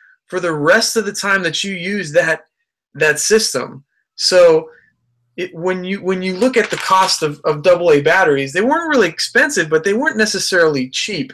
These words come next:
either. And I remember my mom used to get mad at me 'cause I was always asking her for double A batteries 'cause I had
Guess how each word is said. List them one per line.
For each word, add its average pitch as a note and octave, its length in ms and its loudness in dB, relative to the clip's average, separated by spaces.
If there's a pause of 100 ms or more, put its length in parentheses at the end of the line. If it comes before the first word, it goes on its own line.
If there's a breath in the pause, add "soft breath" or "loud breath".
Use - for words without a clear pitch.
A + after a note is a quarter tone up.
either. C3 500 2 (400 loud breath)
And D#3+ 120 0
I F#3 60 4
remember G#3 380 2
my D#3+ 160 2
mom D#3 400 2
used - 140 0
to D#3+ 60 -10
get C#3 180 -4
mad D#3+ 240 4
at C3 60 -2
me C#3 140 -6
'cause D3 160 -6
I D3+ 100 0
was C#3 160 -2
always D3+ 300 2
asking D3 360 0
her C3+ 100 -4
for C#3 140 -6
double C#3+ 260 2
A C3+ 80 0
batteries B2+ 540 0
'cause C#3 120 -10
I C#3+ 60 -6
had C3 180 -4